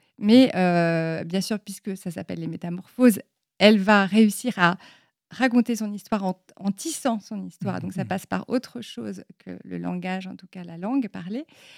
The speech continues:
Speaker 1: et, euh, et déposer son tissage à sa, à sa sœur, qui, découvrant, euh, l'histoire, la délivre de la bergerie où il était enfermé. Tous les, toutes les deux se vengent en faisant manger son fils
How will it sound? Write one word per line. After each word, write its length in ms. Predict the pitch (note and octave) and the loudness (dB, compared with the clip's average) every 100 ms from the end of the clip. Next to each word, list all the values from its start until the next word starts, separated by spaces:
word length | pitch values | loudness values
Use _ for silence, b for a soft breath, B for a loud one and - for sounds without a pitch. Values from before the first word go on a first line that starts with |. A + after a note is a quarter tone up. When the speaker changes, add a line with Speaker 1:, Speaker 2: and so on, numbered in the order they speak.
| b - | b 4
Speaker 1:
et, 280 | B3 C#4+ - | 6 6 4
euh, 280 | F#3+ F3+ F3 - | 4 4 2 2
et 100 | G#3 | 4
déposer 600 | A#3 A#3 G#3 F#3 A#3 D#4 | 6 4 4 4 2 0
son 160 | A#3+ | -2
tissage 380 | G#3 F#3+ - A#3+ | -8 -8 -2 0
à 60 | G#3 | -2
sa, 220 | - E3+ - | -6 -10 -8
à 200 | F3 E3+ | -8 -8
sa 180 | F3+ E3+ | -10 -14
sœur, 520 | - G#3 C#4+ C#4+ G#3 | -2 2 2 2 -2
qui, 120 | - | -8
découvrant, 680 | E3+ F3 - F#3+ F#3+ F#3 F3 D#3+ | -8 -10 -8 -10 -8 -8 -8 -10
euh, 80 | - - b b b | -12 -14 b b b
l'histoire, 480 | F3+ E3+ - A#3+ C4+ | -8 -8 -2 2 2
la 180 | A3 F3+ | 2 0
délivre 420 | D#3+ D#3+ G3 A3+ | -2 -6 -2 -4
de 80 | F3 | -4
la 120 | E3 | -10
bergerie 320 | E3 F3 F#3 | -8 -8 -8
où 60 | F3 | -8
il 60 | D3+ | -8
était 140 | D3 | -8
enfermé. 760 | - - F3+ G3 B3+ C#4 C#4 B3 - - - - | -12 -14 -8 0 4 4 4 -2 -8 -14 -14 -6
Tous 80 | A3+ | 4
les, 200 | - F3 | 4 4
toutes 200 | B3+ B3 | -2 0
les 80 | |
deux 120 | G3+ A3 | 4 4
se 160 | - | 4
vengent 360 | G#3 G#3 A3 F#3 | 4 8 8 6
en 40 | |
faisant 260 | F3 G3 F#3+ | 0 0 4
manger 320 | G3 G#3+ A3 | 6 6 4
son 180 | G#3 F#3+ | -2 -8
fils 380 | - - - | -14 -16 -14